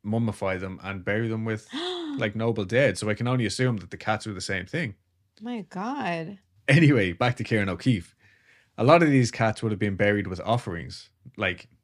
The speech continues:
Speaker 1: necklaces wrapped around them and stuff like that.
Speaker 2: Oh, like, "Sorry, I'm mummifying you.
Speaker 1: No.
Speaker 2: Here's a pearl necklace."
Speaker 1: Not even that. It's, "This is to signify that you are, like, a royal cat, like, belonging to this royal pharaoh,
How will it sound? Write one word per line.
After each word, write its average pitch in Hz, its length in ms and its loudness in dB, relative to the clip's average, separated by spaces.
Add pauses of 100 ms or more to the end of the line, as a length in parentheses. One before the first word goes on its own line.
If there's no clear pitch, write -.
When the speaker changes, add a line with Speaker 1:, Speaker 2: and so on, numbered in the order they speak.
(120)
Speaker 1:
necklaces 104 680 -2
wrapped 95 240 0
around 101 320 0
them 104 140 -4
and 107 80 -6
stuff - 240 -10
like 113 140 -4
that. 139 220 -2 (200)
Speaker 2:
Oh, 180 300 -4
like, 170 180 -4
"Sorry, 175 420 -2
I'm 170 140 -4
mummifying 165 680 -4
you. 196 260 -6 (380)
Speaker 1:
No. 120 380 2
Speaker 2:
Here's 180 200 0
a 175 60 -4
pearl 160 240 -6
necklace." 175 560 -8
Speaker 1:
Not 117 300 0
even 127 260 0
that. 92 200 -2
It's, - 260 -10 (440)
"This 113 300 -4
is 110 100 -6
to 101 120 -10
signify 104 480 -2
that 95 120 -6
you 98 220 -6
are, 92 380 -4
like, 95 280 -10
a 101 100 -6
royal 120 340 2
cat, 85 400 -8 (920)
like, 92 280 -4
belonging 98 400 -2
to 98 80 -12
this 92 200 -8
royal 98 280 -2
pharaoh, 92 500 -4